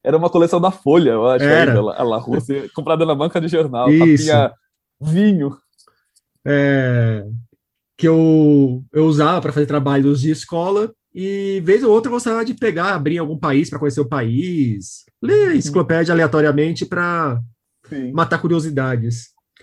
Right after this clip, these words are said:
Speaker 2: E até hoje eu tenho certa relação com enciclopédias, porque às vezes quando eu tô tomando um vinho aqui em casa, eu pego alguma enciclopédia de vinho e vou ler sobre uma região de vinho, sobre uma uva de vinho, algum país, país produtor, alguma coisa assim.
Speaker 1: Legal.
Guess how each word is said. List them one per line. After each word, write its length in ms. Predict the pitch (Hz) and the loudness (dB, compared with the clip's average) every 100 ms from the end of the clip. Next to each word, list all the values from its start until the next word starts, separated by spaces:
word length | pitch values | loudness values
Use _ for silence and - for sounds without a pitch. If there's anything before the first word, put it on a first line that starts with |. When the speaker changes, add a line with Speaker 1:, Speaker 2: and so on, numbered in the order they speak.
| _ _ _ | _ _ _
Speaker 2:
E 60 | - | -4
até 180 | 180 262 | 0 2
hoje 280 | 214 233 202 | 4 4 2
eu 60 | |
tenho 180 | 143 151 | 0 0
certa 240 | 151 143 | 0 0
relação 480 | 143 143 123 143 139 | 0 0 0 -2 -2
com 260 | 123 139 139 | -2 -2 -2
enciclopédias, 840 | 120 117 143 120 143 151 185 185 | -6 -6 -4 -2 -2 -2 -4 -8
porque 400 | - 196 185 175 | -6 -8 -4 -2
às 160 | 175 151 | -2 0
vezes 360 | 143 160 151 - | 2 0 -4 -6
quando 600 | 156 147 151 151 147 143 | -2 0 2 4 4 2
eu 60 | |
tô 120 | 135 | 0
tomando 260 | 147 147 151 | -2 0 0
um 60 | 147 | -2
vinho 260 | 131 139 | -2 -4
aqui 140 | 127 156 | -4 -8
em 60 | |
casa, 340 | 123 143 156 185 | -6 -4 -4 -4
eu 80 | |
pego 220 | 185 170 170 | -4 -2 -2
alguma 240 | 156 170 | -2 -2
enciclopédia 560 | 175 - 160 156 143 143 | -4 -4 -2 2 2 2
de 120 | 160 | 0
vinho 540 | 151 147 175 196 208 | -2 -4 -4 -4 -4
e 60 | 196 | -4
vou 200 | 170 180 | -4 -4
ler 240 | 190 170 | -2 -4
sobre 280 | 180 147 147 | -4 -4 -2
uma 40 | |
região 300 | 143 151 143 | 0 2 2
de 100 | 143 | 0
vinho, 400 | 139 127 160 151 | -2 -4 -4 -2
sobre 220 | 127 135 143 | -4 -2 -2
uma 240 | 143 139 | 0 0
uva 220 | 147 143 | 2 2
de 120 | 131 | 0
vinho, 360 | 131 123 151 147 | -2 -4 -2 -2
algum 280 | 127 113 147 | -4 -4 -4
país, 320 | 131 135 135 | -2 -4 -4
país 240 | - 143 | -2 0
produtor, 640 | 120 143 131 120 135 151 143 | 0 -2 -2 -2 0 0 0
alguma 320 | 135 139 151 | -2 -4 -8
coisa 280 | - 151 151 | -4 -4 -4
assim. 360 | 147 - 120 117 | -6 -6 -6 -6
Speaker 1:
Legal. 460 | 113 101 101 92 | -6 -4 -4 -4